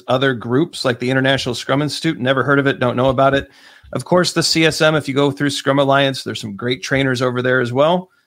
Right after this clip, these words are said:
And, uh, you can do fine there too. But, uh, for our money, I mean, Todd and I are a little biased. We're professional Scrum trainers with scrum dot org, and we think that is, uh, the gold standard in certification and in training for Scrum. And, uh, we hope to see you there.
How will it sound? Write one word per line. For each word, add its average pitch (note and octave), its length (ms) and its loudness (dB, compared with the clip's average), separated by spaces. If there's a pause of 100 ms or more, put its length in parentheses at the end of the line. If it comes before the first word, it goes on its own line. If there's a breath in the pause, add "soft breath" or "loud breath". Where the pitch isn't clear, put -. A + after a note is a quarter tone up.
(300)
And, A#2 400 -4
uh, A2+ 360 -4
you B2 120 -4
can B2+ 120 -2
do B2 160 -2
fine C3 320 0
there B2 160 2
too. C#3+ 440 -2 (220)
But, A#2+ 260 -2
uh, B2 220 2
for A#2 240 -4
our F3+ 160 4
money, F3+ 480 2
I C3+ 60 -6
mean, B2+ 160 -2
Todd D3+ 160 2
and D3 100 2
I C#3+ 80 4
are C#3+ 80 4
a C#3+ 60 2
little C#3 180 2
biased. C3+ 460 0
We're A#2+ 80 -6
professional A#2+ 420 -4
Scrum C3 300 -2
trainers C3 280 -2
with A#2 140 -10
scrum C3+ 300 -2
dot B2+ 160 2
org, D3 400 2
and B2+ 100 -2
we B2 80 0
think A#2 300 -4
that C3 260 0
is, B2+ 380 0 (560 soft breath)
uh, G#2+ 260 -2
the A2+ 140 0
gold C3 260 2
standard B2+ 440 2
in B2 100 -2
certification B2+ 840 -2
and A#2+ 180 -2
in G#2+ 100 -6
training C#3+ 520 0 (200)
for B2 100 -2
Scrum. D3 520 0 (600)
And, A#2 380 -2
uh, A#2+ 160 2
we A#2 60 0
hope B2+ 160 0
to - 80 -8
see C3+ 140 0
you A#2 60 0
there. A#2 300 -2